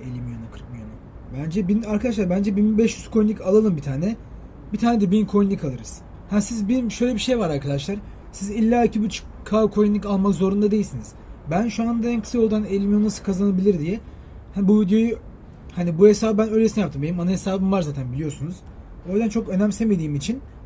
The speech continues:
iki buçuk K coin'lik alacağım. Siz bir buçuk coin'lik de alabilirsiniz. Onu yine kırk milyona falan satabilirsiniz zaten. Size kalmış o. Ama B M W daha çabuk gider diye düşünüyorum arkadaşlar. O yüzden B M W alacağım. İki bin beş yüz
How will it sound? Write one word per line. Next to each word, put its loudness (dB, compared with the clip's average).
iki 0
buçuk -6
K 2
coin'lik 2
alacağım. -2
Siz -2
bir 4
buçuk -8
coin'lik 2
de 2
alabilirsiniz. -2
Onu 2
yine 0
kırk -8
milyona -2
falan -6
satabilirsiniz -6
zaten. -10
Size 0
kalmış -6
o. -8
Ama -4
B 2
M 0
W 0
daha 0
çabuk -6
gider -4
diye 0
düşünüyorum -10
arkadaşlar. -14
O -8
yüzden -8
B -8
M -10
W -10
alacağım. -14
İki -8
bin 2
beş 4
yüz -2